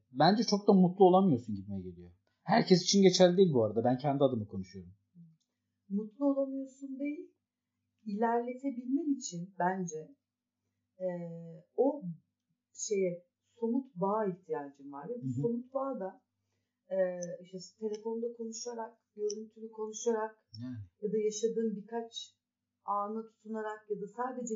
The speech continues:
Speaker 2: hislere tutunarak çok aşığım diyerek bence olmuyor.
Speaker 1: Şey mesela ilişkide
Speaker 2: Benim aşırı şartelim
Speaker 1: Ya,
Speaker 2: kaldırdım.
Speaker 1: yani iliş-,
Speaker 2: <laughs>
Speaker 1: iliş-, ilişkide mesela şey vardır ya,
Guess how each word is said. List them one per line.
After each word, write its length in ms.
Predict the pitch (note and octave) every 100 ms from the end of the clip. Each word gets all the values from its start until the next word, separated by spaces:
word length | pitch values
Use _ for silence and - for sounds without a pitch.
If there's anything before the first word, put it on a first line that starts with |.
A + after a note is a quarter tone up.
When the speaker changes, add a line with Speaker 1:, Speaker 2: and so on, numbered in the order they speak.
| F#3
Speaker 2:
hislere 440 | G3 - A#3 A#3+
tutunarak 540 | - G3 G3 F3+ F#3 _ _ _ _ _ _ _
çok 200 | - C4+
aşığım 540 | C4+ A3 G#3+ A#3+ A#3 G#3+
diyerek 400 | G#3+ A3 B3 -
bence 320 | G3+ G3 G#3+ B3+ C4 _ - _
olmuyor. 400 | F#3+ F3+ D#3 C#3+ - _ _ _
Speaker 1:
Şey 360 | - - F3+ A3+
mesela 320 | G3 A#3+ F3+
ilişkide 420 | F3+ F3 - F#3
Speaker 2:
Benim 220 | B3 C#4 C#4+
aşırı 340 | B3 C4 A#3
şartelim 600 | A#3 G#3 F3 F3 E3 D#3
Speaker 1:
Ya, 160 | D3 D#3
Speaker 2:
kaldırdım. 360 | D#3+ D3 D#3
Speaker 1:
yani 340 | D3 E3 D#3 C#3+
iliş-, 380 | D3+ F3 F#3 -
Speaker 2:
<laughs> 100 | D#3
Speaker 1:
iliş-, 420 | F3 F#3+ - -
ilişkide 500 | E3 F3+ - F#3+ G3+
mesela 340 | G3+ F3+ G3+
şey 340 | F3+ - F3 F#3+
vardır 300 | G#3+ G3+ A3
ya, 260 | D3 A2